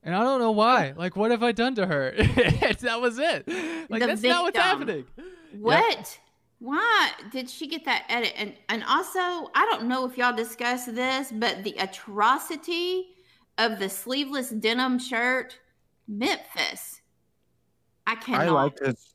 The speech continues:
Speaker 3: I liked his den-, denim vest.
Speaker 2: No.
Speaker 1: Can we
Speaker 2: Mm-mm.
Speaker 1: all wear denim vests on the next podcast?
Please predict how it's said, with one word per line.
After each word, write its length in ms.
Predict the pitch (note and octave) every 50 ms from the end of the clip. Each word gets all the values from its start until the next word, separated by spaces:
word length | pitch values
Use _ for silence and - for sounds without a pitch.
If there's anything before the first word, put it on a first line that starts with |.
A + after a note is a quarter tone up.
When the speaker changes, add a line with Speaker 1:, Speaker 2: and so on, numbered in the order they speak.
| _ _ -
Speaker 3:
I 140 | G#2 A#2+ C3+
liked 320 | C3 B2 A#2 A#2 A2+ -
his 280 | - A#2+ A2+ G#2+ - -
den-, 440 | _ - - G2+ G#2 G2+ G2 F#2+ F#2
denim 340 | G#2 G2+ G2+ G2 G2 G2
vest. 800 | F#2+ F#2 E2+ E2 E2 C#3+ D#3+ G2 - - - - - - - -
Speaker 2:
No. 540 | - G#3+ G#3+ G#3 F#3+ E3+ D3+ A2+ E2 - G3 - _ _ _ _ _ _ -
Speaker 1:
Can 200 | F#3+ G3 D3 C#3+
we 120 | D#3+ E3
Speaker 2:
Mm-mm. 60 | F3+ E3
Speaker 1:
all 220 | D#3+ D#3 D3+ D3+
wear 140 | D3 D3 D3
denim 320 | C3+ C3 C#3 C#3 C#3+ C#3
vests 380 | B2 - A2+ A#2 C3 - - -
on 80 | C#3+ C3
the 80 | A#2+
next 260 | B2 B2 B2 - -
podcast? 680 | - B2 A#2 A#2+ - - C#3 C#3+ C#3+ C#3 - - - _